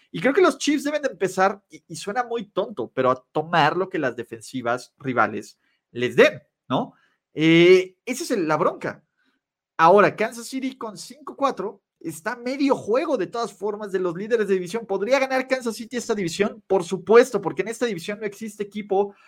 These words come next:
perfecta. Pero, eh, pues, así como podrían ganar, esta ofensiva podría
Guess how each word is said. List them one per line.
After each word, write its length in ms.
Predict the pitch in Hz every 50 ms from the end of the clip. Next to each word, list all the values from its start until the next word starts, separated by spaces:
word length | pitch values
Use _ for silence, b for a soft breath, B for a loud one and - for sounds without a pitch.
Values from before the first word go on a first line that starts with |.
| B B B _ -
perfecta. 580 | 190 170 151 143 214 208 202 - - - - _ _ _ - - _ _ _ _ -
Pero, 460 | 226 269 330 349 320 330 339 - _ _ _ _ _ _ _ _ _ _ _ _ _ - - -
eh, 480 | 147 143 135 147 156 147 127 - _ b b b b b b b b -
pues, 180 | 190 196 - 208
así 280 | 175 151 - - 226
como 220 | 214 392 349 - -
podrían 280 | 160 147 156 202 262
ganar, 360 | 285 269 214 139 117 104 - _ _ _ _ _ _ _ -
esta 260 | 185 180 180 - 240
ofensiva 540 | 240 320 277 220 - 202 196 185 190 190 -
podría 400 | 180 151 151 165 185 185 -